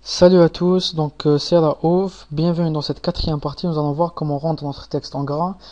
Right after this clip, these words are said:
et en italique. Donc ce que je vais faire ici, je vais créer une phrase. Et je vais dire ici par exemple, donc je suis à court d'idées, je vais dire, euh, je suis une phrase, ok ? Donc on va check ici. Ok, et j'ai donc ma phrase qui s'affiche.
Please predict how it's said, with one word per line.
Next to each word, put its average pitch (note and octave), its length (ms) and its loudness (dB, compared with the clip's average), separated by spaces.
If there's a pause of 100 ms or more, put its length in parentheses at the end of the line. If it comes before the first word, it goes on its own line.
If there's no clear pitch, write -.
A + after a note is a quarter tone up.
(200)
et F3 40 2
en F3+ 140 4
italique. D#3+ 500 -2
Donc B2+ 120 -12
ce - 60 -20
que F3+ 100 -2
je F3 60 0
vais F3+ 80 0
faire E3 180 -4
ici, D#3+ 220 -6
je C#3+ 80 -6
vais D#3 80 -2
créer D#3 200 -2
une C3+ 120 -4
phrase. F3 420 -8 (1500)
Et E3 60 -2
je E3 40 -4
vais E3 120 2
dire C#3+ 180 -2
ici C#3+ 260 -4
par C#3 160 -2
exemple, C#3+ 300 -4
donc C3+ 140 -10
je D#3 80 -4
suis D#3 240 -4
à D3 40 0
court C#3+ 220 -6
d'idées, C#3 300 -4
je D3 80 -6
vais C3+ 80 -4
dire, C#3+ 280 -6
euh, C3 120 -6
je C#3 80 -8
suis D3+ 220 -6
une C#3 120 -4
phrase, E3 320 -18
ok ? - 140 -10
Donc F#3 120 -2 (840)
on E3+ 100 -2
va D#3 160 0
check - 320 -10
ici. E3 420 -8 (1160)
Ok, - 80 -16
et E3+ 380 -2
j'ai D#3 120 -2
donc D3 200 -6
ma D#3+ 100 -2
phrase F#3 240 -2
qui - 100 -12
s'affiche. D3 440 -8